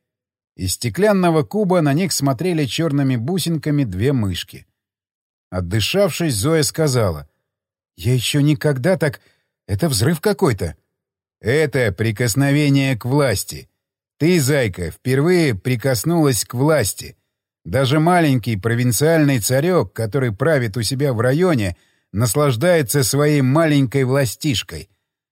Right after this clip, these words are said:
А та власть, к которой ты прикоснулась, сейчас — это высшая власть. Когда же я сумею осуществить проект до конца,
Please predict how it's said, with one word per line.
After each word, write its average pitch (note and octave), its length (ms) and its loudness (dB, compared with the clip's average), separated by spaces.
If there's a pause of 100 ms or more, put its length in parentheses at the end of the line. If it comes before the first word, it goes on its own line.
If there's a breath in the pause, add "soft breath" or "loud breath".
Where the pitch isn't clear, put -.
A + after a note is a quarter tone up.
(140)
А G#2+ 160 -2
та D3 140 2
власть, F3 420 2
к - 60 -20
которой D#3 420 0
ты G#3 220 -4
прикоснулась, A#2+ 840 -2 (320)
сейчас — C3 640 0 (300)
это C3+ 320 0
высшая C3+ 580 2
власть. C#3+ 480 0 (420)
Когда G#2 300 0
же E3+ 120 2
я F3 120 2
сумею F#3+ 500 2
осуществить F3 840 -2
проект D3+ 380 0
до A#2 180 -2
конца, D#3+ 680 2